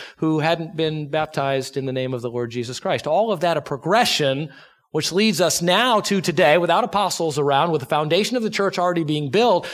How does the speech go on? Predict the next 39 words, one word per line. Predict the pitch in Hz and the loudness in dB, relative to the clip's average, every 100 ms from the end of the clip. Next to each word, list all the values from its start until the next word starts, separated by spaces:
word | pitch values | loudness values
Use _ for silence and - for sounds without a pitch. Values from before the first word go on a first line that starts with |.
| - | -6
that | 151 | 2
everyone | 160 247 302 190 170 180 | 4 4 2 4 2 2
who | 180 | 0
professes | 180 165 214 226 233 220 | -2 -2 0 2 0 -2
the | 202 | 2
name | 185 190 180 | 2 2 0
of | |
Jesus | 165 165 180 - | -2 -2 0 -2
Christ, | 143 139 - | 0 0 0
who | 147 | -2
repents | 143 202 233 240 | 0 0 0 0
and | 208 | 2
believes, | 143 143 151 - - | 2 2 0 -6 -6
receives | 170 - 180 123 | -4 0 0 -2
the | |
full | 139 - 214 285 302 269 | -6 -2 0 2 0 0
indwelling | 240 247 214 226 226 226 | 0 0 2 2 2 2
of | 196 180 | 0 -2
the | 180 | -4
Spirit | - 196 190 196 170 | -2 0 2 2 2
at | 202 226 | 2 2
that | 233 226 | 2 2
moment, | 190 175 180 185 220 - - - _ _ _ _ _ - | 2 2 4 4 0 -4 -16 -20 _ _ _ _ _ -8
right? | 147 185 | -6 -2
All, | 156 165 | 0 4
all, | 170 226 - | 4 4 2
all | 160 220 165 | 2 2 2
bound | 160 190 262 233 | 4 4 4 2
up | - | 2
together, | 185 151 165 190 | 0 2 2 2
the | 131 | -2
Spirit | - 226 247 196 | -4 0 0 0
coming, | 156 160 | -2 -2
renewing | 147 143 208 262 196 | -2 0 2 2 0
the | 123 | 2
heart, | 143 156 | 2 0
repenting | 139 - 240 262 220 | -2 -2 -2 0 0
and | 175 | 0
believing. | 151 135 127 135 | 0 0 -2 -4